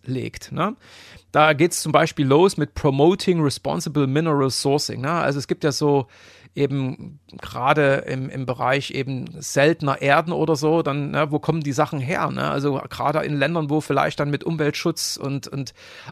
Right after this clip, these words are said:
Arbeitsschutz und vielleicht eben auch Kinderarbeit, äh, etwas laxer umgegangen wird, ne? Ähm, darf man mal sich wirklich die kritische Frage stellen, ne? Wir sehen das immer nur als Produkt, ne?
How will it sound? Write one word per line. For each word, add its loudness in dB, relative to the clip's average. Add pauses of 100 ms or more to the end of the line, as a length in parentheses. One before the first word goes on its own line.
Arbeitsschutz 2
und -4
vielleicht -2
eben -4
auch -6
Kinderarbeit, 2
äh, 0
etwas -4
laxer -2
umgegangen -2
wird, -4
ne? -2 (640)
Ähm, 2
darf 0
man 4
mal 6
sich 0
wirklich -4
die -6
kritische 0
Frage 4
stellen, 2
ne? -6
Wir 2
sehen 2
das 2
immer 0
nur 0
als 0
Produkt, -2
ne? -2